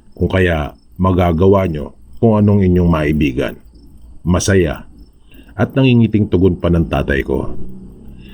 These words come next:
Hindi ko alam kung ako lang bang nakakapansin nun dahil parang baliwala lang kay tatay at magiliw pa rin ito. O ayaw lang rin niyang magpalata.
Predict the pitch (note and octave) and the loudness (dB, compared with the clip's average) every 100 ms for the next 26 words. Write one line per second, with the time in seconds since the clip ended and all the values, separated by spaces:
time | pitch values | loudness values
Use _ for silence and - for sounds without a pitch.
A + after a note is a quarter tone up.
0 | - - - - F3 F3+ F3 D#3+ B2 F#2 | -20 -20 -20 -4 2 2 4 4 4 2
1 | D2+ C#2 - - - - G#2 G2+ G#2+ G2+ | -2 -10 -16 -18 -6 2 2 4 4 4
2 | G2 G2 F#2+ F#2+ F2+ F2 F2 F2 F#2+ E2 | 4 4 2 0 0 0 0 -2 0 -2
3 | - F2 E2+ D2 - - - - - - | 0 0 0 -4 -6 -10 -12 -16 -18 -6
4 | F#2+ G2 F2 F#2+ F2+ F2+ D#2+ C#2+ - - | 0 0 2 2 2 0 0 -4 -10 -14
5 | - - - B2 C3+ C3 A#2 G2+ F#2 F2+ | -14 -10 0 4 6 6 6 4 2 -2
6 | G2 F#2+ F2 D#2+ D2+ C2 C2 - - - | -2 -2 -2 -2 -2 -4 -6 -10 -14 -8
7 | F#2+ A2 G2+ F2+ F2 F2 D#2 E2+ E2 D#2 | -2 2 2 4 4 2 2 -2 -2 -2
8 | C#2+ C2+ - - - - - - - - | -2 -4 -6 -10 -10 -10 -10 -10 -10 -10
9 | - - - C#3+ C#3+ D3+ C#3 C3+ A#2+ A2+ | -10 -10 -2 2 4 4 6 6 6 4
10 | G2+ G2+ E2+ C2+ C#2+ - - G2 E2+ F2+ | 4 2 0 -4 -8 -10 0 0 0 0
11 | E2+ D2+ C#2+ C#2 | 0 -2 -6 -10